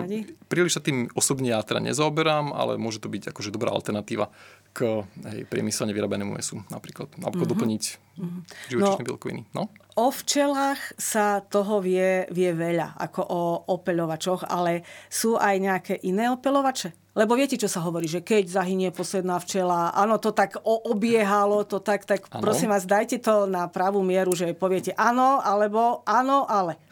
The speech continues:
Speaker 2: No, tak najskôr si treba povedať, že, že väčšinou ľudia majú na mysli včelu medonosnú ako opeľovača.
Speaker 1: No.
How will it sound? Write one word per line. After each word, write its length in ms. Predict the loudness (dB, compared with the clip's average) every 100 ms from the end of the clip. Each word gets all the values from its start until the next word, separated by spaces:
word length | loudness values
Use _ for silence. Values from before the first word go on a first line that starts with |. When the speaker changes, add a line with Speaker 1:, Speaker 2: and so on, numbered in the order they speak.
| -20 -20 -6
Speaker 2:
No, 340 | 0 0 0
tak 160 | -4 0
najskôr 240 | 2 2
si 80 | 0
treba 240 | 0 0
povedať, 320 | 2 0 0
že, 160 | 2 2 2 -2 -10 -12
že 140 | -8 -8 -12 _ -6
väčšinou 440 | -4 0 0 2 2 0 -4 -10 -8
ľudia 240 | -4 0
majú 140 | 0 0
na 80 |
mysli 160 | -2 -2
včelu 240 | 0 0
medonosnú 440 | 0 -2 -2 -2 -2
ako 280 | -2 0 0
opeľovača. 560 | 0 0 0 0 -2 -2 -8
Speaker 1:
No. 380 | -4 -2 -4